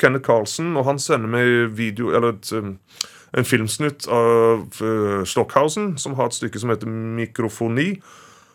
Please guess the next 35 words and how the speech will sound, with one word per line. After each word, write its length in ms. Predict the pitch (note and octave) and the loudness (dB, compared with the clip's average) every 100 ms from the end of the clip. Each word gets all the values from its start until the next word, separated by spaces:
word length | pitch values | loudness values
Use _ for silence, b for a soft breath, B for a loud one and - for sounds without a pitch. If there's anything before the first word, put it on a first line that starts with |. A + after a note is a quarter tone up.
| B | B
hvor 100 | D#3+ | 4
de 60 | C#3+ | 4
bruker 240 | C3+ B2+ | 4 2
kontaktmikker, 640 | C3+ B2+ G#2+ - C3 C3 | 0 2 0 2 0 2
og 80 | C3 | 4
da 20 | |
er 80 | B2+ | 4
det 80 | B2+ | 2
fire 240 | C#3+ F#2 | 0 0
stykker 320 | G2+ B2+ B2+ G2+ | 0 -2 -2 -2
som 80 | |
jobber 240 | A2 F#2 F#2 | 0 -2 -2
på 140 | G#2 | 0
en, 160 | G#2 G2 G2 | 0 -2 -6
en 80 | F#2+ | -4
tam-tam, 480 | G#2+ G2+ F#2+ A2+ F#2 | -2 -2 2 2 2
altså 160 | F2+ F#2+ | -2 0
en 80 | F#2+ | 2
gong, 220 | A2 G2 E2+ b b b - | 2 0 -6 b b b -10
som 80 | G2+ | -8
ikke 220 | F2 G2 | -4 -2
er 60 | |
stemt. 500 | - G#2+ G2 - - - _ | 0 -2 -2 -10 -14 -14 _
Eh, 680 | G#2+ G#2 G2+ G2 G2 F#2+ F2+ E2+ E2+ | 2 4 4 4 2 0 -2 -4 -12
så 120 | - G#2 | -10 -8
det 80 | |
er 80 | G#2 | -6
hele 220 | A#2 F2+ | -6 -4
tiden 580 | - C#3+ E3+ D#3 A#2+ G#2+ | -4 -4 -4 -6 -6 -8
ting 160 | F2+ F2+ | -6 -4
å 140 | F2 | -4
oppdage. 480 | - - G#2+ B2+ B2+ - _ b b b b b b b b - | -6 -2 0 2 -2 -4 _ b b b b b b b b -8
Eh, 380 | F#2 F#2 F#2 F2+ E2+ F2 | -4 -2 -2 -4 -8 -4
trommeslager 520 | - D#3+ C3 D#3+ D#3 D3 | 2 2 4 4 6 6
er, 240 | C3+ C3 | 4 2